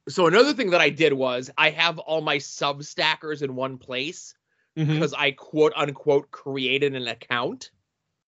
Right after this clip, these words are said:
Speaker 2: Oof.
Speaker 1: Essentially all it is is, like, I have all my things and you just click on a whatever and, um, any of the Substacks that you're following,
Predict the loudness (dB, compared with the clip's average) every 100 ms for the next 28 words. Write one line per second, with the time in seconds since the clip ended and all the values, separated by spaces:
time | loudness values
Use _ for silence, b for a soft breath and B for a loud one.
0 | _ 2 4 4 2 -8 -20 _ _ _
1 | _ _ -4 2 2 4 2 4 4 6
2 | 4 2 0 0 0 0 0 2 0 0
3 | 0 0 0 2 2 0 -4 -2 -2 -4
4 | -12 _ _ -4 -4 -4 -2 0 2 2
5 | 2 4 4 4 4 2 4 4 6 4
6 | 0 -2 -6 -8 _ _ _ _ _ -2
7 | 0 2 2 0 -2 -6 -16 -20 _ -4
8 | -4 -4 -6 -8 -8 -8 -8 -8 -8 -10
9 | -6 -4 -2 2 4 4 0